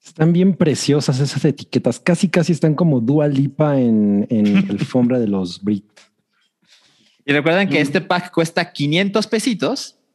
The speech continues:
Speaker 2: pero se pueden llevar el suyo a cualquier lugar de la República Mexicana por cada cincuenta pesitos en el superchat. Entran a la rifa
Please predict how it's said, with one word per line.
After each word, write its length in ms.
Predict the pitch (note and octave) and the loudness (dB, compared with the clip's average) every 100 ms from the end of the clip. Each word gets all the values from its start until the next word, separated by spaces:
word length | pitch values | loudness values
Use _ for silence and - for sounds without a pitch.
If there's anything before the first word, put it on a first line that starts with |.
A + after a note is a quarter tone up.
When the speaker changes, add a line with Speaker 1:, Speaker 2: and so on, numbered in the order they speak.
| - | -4
Speaker 2:
pero 500 | G3+ A#3 A3 E4+ _ _ | -2 0 -2 -4 _ _
se 200 | - C#3 | -8 -4
pueden 260 | C#3+ D#3+ | -2 0
llevar 220 | D3 C3+ | 0 0
el 100 | C#3 C#3 | 0 -2
suyo 540 | - C#3 D3 D3 D3 A#2 | -4 -2 -2 -4 -6 -6
a 320 | G#2+ G#2 G#2 | -4 -2 -2
cualquier 300 | A2+ A2 C#3 | -4 -2 -2
lugar 260 | C#3 C#3 C#3 | 0 0 0
de 100 | C#3 | 0
la 80 | A#2 | 0
República 400 | G#2+ C3 C#3 A2+ | -2 -2 -2 -2
Mexicana 680 | G#2 - - C3 B2 G3+ - - - - | -4 -6 -4 -2 -2 -4 -10 -20 -20 -10
por 240 | - A#2 A2+ | -4 -4 -2
cada 240 | C3+ C#3 | -2 0
cincuenta 540 | C#3 A#2+ A2+ B2+ C#3+ B2+ | -2 -4 -2 -2 -2 -2
pesitos 520 | A2+ B2 A#2 C3 - | -4 -4 -2 -4 -2
en 100 | G2+ | -2
el 100 | G2+ | -2
superchat. 560 | F#2+ F#2 A#2 - D#3+ - | -4 -4 -2 -2 -4 -4
Entran 340 | A#2 A#2 A#2+ G#2+ | -6 -2 -2 0
a 60 | |
la 140 | G#2 A2 | 0 0
rifa 360 | D#3+ E3 D4+ | -2 -2 -6